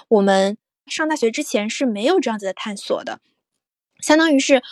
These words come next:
我们把他们高中期间的探索挪到了大学这个阶段，然后像大学这个阶段，你可以去接触很多的这种社团、学生会、实习等等，上课也好，慢慢去建立你自己的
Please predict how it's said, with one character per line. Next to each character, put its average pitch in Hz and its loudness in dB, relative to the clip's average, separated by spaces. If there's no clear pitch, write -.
我 208 2
们 233 2
把 208 2
他 247 -4
们 247 0
高 269 6
中 285 6
期 262 -2
间 262 2
的 254 0
探 262 -2
索 - 0
挪 214 0
到 269 6
了 269 4
大 330 0
学 - -16
这 233 -6
个 220 -8
阶 208 -14
段， - -16
然 226 0
后 240 2
像 294 0
大 330 4
学 226 0
这 254 -2
个 269 6
阶 269 2
段， 262 2
你 226 -4
可 262 0
以 302 0
去 262 -6
接 285 -2
触 285 0
很 208 -8
多 226 -2
的 226 -6
这 214 -8
种 202 -10
社 247 -2
团、 220 -4
学 226 -6
生 254 -2
会、 240 2
实 - -6
习 226 -6
等 226 -2
等， 240 -2
上 302 -4
课 302 2
也 202 2
好， 202 -2
慢 285 -4
慢 330 -4
去 269 -8
建 269 -4
立 220 -6
你 196 -10
自 262 -6
己 - -10
的 - -4